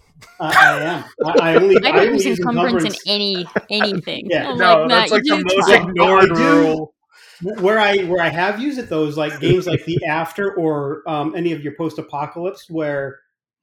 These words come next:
Speaker 1: having gear with you becomes a key part of the, of the scenario. It's like,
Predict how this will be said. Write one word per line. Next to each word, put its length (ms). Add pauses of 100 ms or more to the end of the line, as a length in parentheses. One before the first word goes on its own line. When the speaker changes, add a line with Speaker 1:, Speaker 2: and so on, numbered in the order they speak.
(320)
Speaker 1:
having 800 (640)
gear 260
with 260
you 60
becomes 440 (120)
a 240
key 380
part 200
of 160
the, 320
of 220
the 240 (300)
scenario. 600
It's 140
like, 260